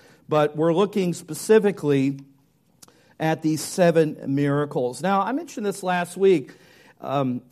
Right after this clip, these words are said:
that one of the things that are premises behind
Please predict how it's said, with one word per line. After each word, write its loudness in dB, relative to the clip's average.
that 4
one 4
of 2
the 0
things 2
that 2
are 4
premises -4
behind -4